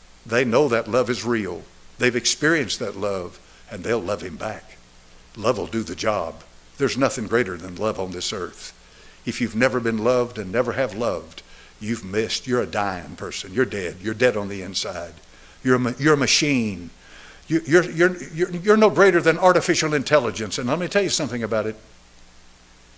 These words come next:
In just a few days, they're gonna bring, uh, Elvis Presley. And they're gonna bring a hologram. A hologram is a three-dimensional peri-, uh, uh, appearance, okay?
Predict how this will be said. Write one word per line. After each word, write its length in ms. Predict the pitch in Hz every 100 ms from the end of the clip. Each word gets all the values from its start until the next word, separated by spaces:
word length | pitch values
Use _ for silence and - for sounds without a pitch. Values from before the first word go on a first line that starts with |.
| -
In 100 | 113
just 260 | 117 151 143
a 40 |
few 180 | - 175
days, 320 | 160 170 135
they're 120 | 117 135
gonna 160 | 135
bring, 460 | 120 143 127 117 98 - - - -
uh, 160 | 113 117
Elvis 320 | 143 143 127 -
Presley. 460 | 160 - 113 90 - - - - - - - - - - - - -
And 100 | 131
they're 100 | 127
gonna 180 | 156 151
bring 160 | 156 156
a 60 |
hologram. 600 | 135 170 135 98 101 80 73 78 - - - -
A 80 | 107
hologram 440 | 185 165 143 147
is 100 | 117
a 60 | 123
three-dimensional 760 | 160 170 180 175 - 135 131
peri-, 380 | - 175 110 -
uh, 300 | 123 98 -
uh, 60 | 123 -
appearance, 560 | - 165 117 92 - 131
okay? 320 | 110 151